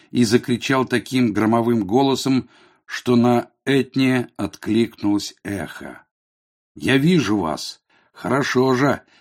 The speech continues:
это будет ваше последнее свидание». Испугалась Галатея и бросилась скорее в море. Защитили её от Полифема родные морские волны. В ужасе ищет спасения в бегстве Акит.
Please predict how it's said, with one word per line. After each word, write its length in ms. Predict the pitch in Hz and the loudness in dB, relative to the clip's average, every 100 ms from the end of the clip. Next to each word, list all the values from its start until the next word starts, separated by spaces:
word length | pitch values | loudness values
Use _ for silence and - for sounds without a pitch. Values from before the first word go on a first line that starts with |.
| _ | _
это 340 | 104 110 120 | -4 -2 -2
будет 360 | 113 113 120 95 | 0 0 0 0
ваше 300 | 120 - 120 | 0 0 -2
последнее 640 | 120 113 131 135 101 92 78 | -2 -2 -2 0 0 -4 -8
свидание». 680 | 87 92 95 90 73 62 - _ _ _ _ _ _ _ - | -8 -8 -6 -6 -8 -12 -18 _ _ _ _ _ _ _ -14
Испугалась 600 | 80 90 82 107 104 87 | -10 -10 -6 -4 -4 -4
Галатея 640 | 98 92 113 113 110 98 _ _ - | -6 -6 -4 -2 -2 -6 _ _ -6
и 120 | 101 | -2
бросилась 520 | 104 135 131 110 104 | 2 2 0 -2 -6
скорее 440 | - 101 101 107 | -6 -6 -4 -2
в 100 | 98 | -4
море. 420 | 98 92 73 64 - _ - - | -4 -6 -6 -10 -16 _ -20 -12
Защитили 680 | 92 104 117 - 98 123 117 | -2 0 0 -2 -6 -4 -2
её 340 | 110 101 117 | -2 0 -2
от 300 | 120 113 90 | -2 -6 -10
Полифема 500 | 101 98 - 117 113 | -6 -6 -2 -2 -2
родные 400 | 104 101 95 113 | -2 -4 -4 -2
морские 480 | 104 101 - - 107 | -2 -4 -6 -6 -4
волны. 560 | 107 117 104 76 71 - _ _ - - - | 0 0 0 -4 -10 -18 _ _ -20 -20 -14
В 240 | 104 123 | -6 2
ужасе 480 | 202 165 127 - 120 | 4 6 4 0 -2
ищет 500 | 127 - 131 - 107 | -2 -2 -4 -2 -6
спасения 580 | - 104 - 117 110 107 | -6 -8 -4 -2 -2 -2
в 60 | 95 | -4
бегстве 640 | 82 107 - - - 98 | -4 -4 -4 -12 -6 -6
Акит. 540 | 95 - 101 82 - | -6 -8 -10 -10 -12